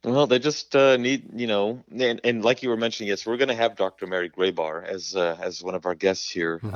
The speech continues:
Speaker 1: um, a couple weeks from now, and, uh, she, she will warn you, and she will tell you what is going on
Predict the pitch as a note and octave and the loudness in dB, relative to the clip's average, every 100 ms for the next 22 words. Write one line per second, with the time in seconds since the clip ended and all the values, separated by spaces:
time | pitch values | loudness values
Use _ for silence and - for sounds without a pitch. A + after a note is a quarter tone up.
0 | F2 E2 D#2+ E2 _ - - - G2+ A2 | -4 -4 -6 -10 _ -20 -16 -4 -2 0
1 | G2 G2 - F#2 D#2+ D#2+ C3+ _ - E2 | 0 0 -4 -6 -2 -2 -4 _ -8 -2
2 | E2+ E2+ E2 E2+ E2+ E2 - - - - | 2 2 2 2 2 0 -6 -20 -20 -14
3 | - - D3+ - B2+ F#3 A3+ G3 G#3+ A#3 | -6 -4 -2 0 2 4 2 2 0 0
4 | B2 F#2 F#2 C#3 E3 - F3 E3+ F2+ G2 | -2 -2 -4 -6 -4 -2 -2 -2 0 0
5 | B2+ A2 B2+ C3 D3+ F#3 B2+ | 0 0 0 2 0 -2 -6